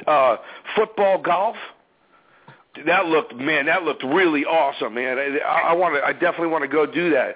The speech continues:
It's, it's kinda like a, a golf course. Well, it is a golf course,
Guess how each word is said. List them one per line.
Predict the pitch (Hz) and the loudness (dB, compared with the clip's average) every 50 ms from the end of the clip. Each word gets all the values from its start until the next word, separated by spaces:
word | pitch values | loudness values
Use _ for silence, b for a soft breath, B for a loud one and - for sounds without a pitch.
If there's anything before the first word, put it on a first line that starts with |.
| B B B B | B B B B
It's, | B 147 143 - | B -4 -2 -2
it's | 160 165 165 165 151 - | -6 -4 -4 -4 -6 -4
kinda | - 185 185 175 | -4 -4 -2 0
like | 175 170 160 160 | 0 0 0 0
a, | 156 156 156 - - 147 139 | 0 -2 -2 -2 -2 0 0
a | 127 | 0
golf | 127 170 185 196 196 190 - - | 2 2 4 2 2 0 -2 -2
course. | - 156 156 160 156 - - - - - | 0 2 2 0 -2 -4 -8 -10 -12 -8
Well, | - 135 139 135 139 | -2 0 0 2 2
it | 180 196 | 0 0
is | 151 | 0
a | 135 | -2
golf | 120 - 127 123 123 | -2 -2 0 -2 -2
course, | - - 143 135 - | -2 -2 -4 -4 -4